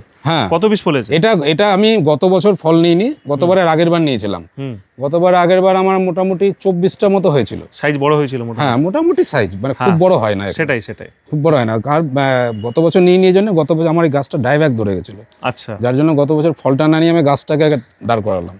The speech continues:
Speaker 2: এবছর ফল নেবেন?
Speaker 1: এবার ফল নেবো আমি। এবছর ফল নেবো।
Speaker 2: এবছর ফল নেবেন এবং আস্তে আস্তে শুটগুলো
Speaker 1: হ্যাঁ, এখন গাছ আস্তে আস্তে
Speaker 2: টুকটাক।
Speaker 1: ডরমেন্সিতে চলে যাচ্ছে।
Speaker 2: হুম, তারপরেই ফুল আসবে।
Speaker 1: এরপরে ফুল আসবে, জানুয়ারির শেষে।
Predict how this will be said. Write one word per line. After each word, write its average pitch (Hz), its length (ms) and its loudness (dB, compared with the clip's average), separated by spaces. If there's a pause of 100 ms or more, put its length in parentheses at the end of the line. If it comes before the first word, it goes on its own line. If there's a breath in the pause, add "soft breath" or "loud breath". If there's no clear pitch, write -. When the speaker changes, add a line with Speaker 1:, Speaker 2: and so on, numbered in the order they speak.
Speaker 2:
এবছর 156 280 2
ফল 135 140 -2
নেবেন? 180 140 2
Speaker 1:
এবার 190 120 2
ফল 120 160 -6
নেবো 90 240 -12
আমি। 95 160 -20 (280)
এবছর 127 320 -12
ফল 107 140 -16
নেবো। - 1200 -18
Speaker 2:
এবছর 123 320 -4
ফল 131 140 0
নেবেন 151 300 -2
এবং 139 280 -4 (220)
আস্তে 123 220 -6
আস্তে 147 380 -2 (280)
শুটগুলো 147 320 -2
Speaker 1:
হ্যাঁ, 196 100 2
এখন 254 200 2
গাছ 214 260 0
আস্তে 160 260 -4
আস্তে - 20 0
Speaker 2:
টুকটাক। 170 180 0
Speaker 1:
ডরমেন্সিতে 185 500 2
চলে 175 200 2
যাচ্ছে। 156 440 0
Speaker 2:
হুম, 123 300 -8 (420)
তারপরেই 170 440 0
ফুল 165 180 0
আসবে। 104 320 -4
Speaker 1:
এরপরে 165 340 2
ফুল 135 180 -2
আসবে, 107 240 -2
জানুয়ারির 151 380 0
শেষে। 160 320 -2